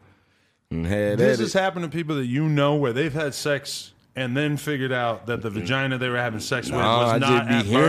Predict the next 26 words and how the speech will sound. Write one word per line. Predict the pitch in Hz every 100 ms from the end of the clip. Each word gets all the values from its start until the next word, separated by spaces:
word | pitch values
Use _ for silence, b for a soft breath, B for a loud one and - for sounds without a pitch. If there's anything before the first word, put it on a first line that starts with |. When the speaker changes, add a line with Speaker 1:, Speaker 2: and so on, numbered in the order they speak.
| 156
Speaker 2:
birth. |
Speaker 1:
about | 135 120 104
that | 107
shit. | 104 117 92
That | 101
shit | 127 113
be | 101
all | 107 120 120
on | 104
the |
radio | 80 117 123 123 120 117
and | 117
shit, | - 123 120
and | 107
you | 107
be | 113
hearing | 104 117 113
all | 117
these | 120 -
stories. | - 113 120 117
I |
be | -
like, | 65 57
"What | 52 - - -
the | 80 71 67 -
fuck? | - - 277 -